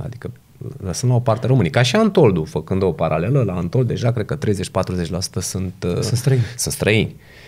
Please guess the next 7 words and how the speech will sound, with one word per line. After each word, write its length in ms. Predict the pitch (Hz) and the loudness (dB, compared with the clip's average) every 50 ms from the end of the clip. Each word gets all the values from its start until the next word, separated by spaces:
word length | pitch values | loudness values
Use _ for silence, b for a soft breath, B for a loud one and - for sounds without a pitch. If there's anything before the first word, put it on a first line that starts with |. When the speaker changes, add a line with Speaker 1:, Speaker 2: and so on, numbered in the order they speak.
| B B | B B
Speaker 1:
Și 120 | B - | B -6
vorbești 320 | - - 90 85 90 92 85 | -2 -2 0 2 2 2 2
de 40 | 85 | 2
aceste 340 | 78 - - 80 - - 85 | 0 -2 -2 -4 -2 0 0
mese, 720 | 82 80 80 82 78 - - 78 69 64 64 - 64 - - b b b b | 0 0 0 0 0 0 0 0 0 0 0 -2 -4 -6 -8 b b b b
uh, 320 | - - 76 78 71 65 62 | -6 -2 0 0 0 0 -2
scumpe 960 | - - - - - 120 123 120 117 - - - - - - - - - - | -2 -4 -6 -4 -2 0 2 2 0 0 -4 -6 -6 -6 -8 -8 -10 -12 -12